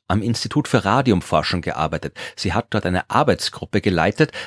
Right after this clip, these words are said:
an der die Daten des damals noch ganz jungen europäischen Kernforschungszentrums cern ausgewertet worden sind, und hat auch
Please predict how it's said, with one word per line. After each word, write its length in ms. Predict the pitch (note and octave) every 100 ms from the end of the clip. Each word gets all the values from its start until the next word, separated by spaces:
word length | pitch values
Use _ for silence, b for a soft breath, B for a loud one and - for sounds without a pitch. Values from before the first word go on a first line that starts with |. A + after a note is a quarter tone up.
| B
an 140 | G#2
der 140 | G#2 G#2
die 100 | G2
Daten 420 | E2+ C3+ - G#2+
des 240 | F#2+ -
damals 400 | E2+ G#2 G2+ -
noch 180 | G2 -
ganz 280 | F#2 - -
jungen 300 | A#2+ D3 G2+
europäischen 680 | G2+ G2 - G2+ A#2+ F#2+
Kernforschungszentrums 1300 | - - C3+ - G#2+ G2+ A2 - - A2+ - G2+ - _ -
cern 360 | A#2 C3+ D#3 -
ausgewertet 720 | F#2 F2 - F2+ E2+ G#2+ G2
worden 180 | F#2+ A2+
sind, 260 | - F3 B B
und 240 | - D#3+ -
hat 180 | C3 -
auch 200 | C#3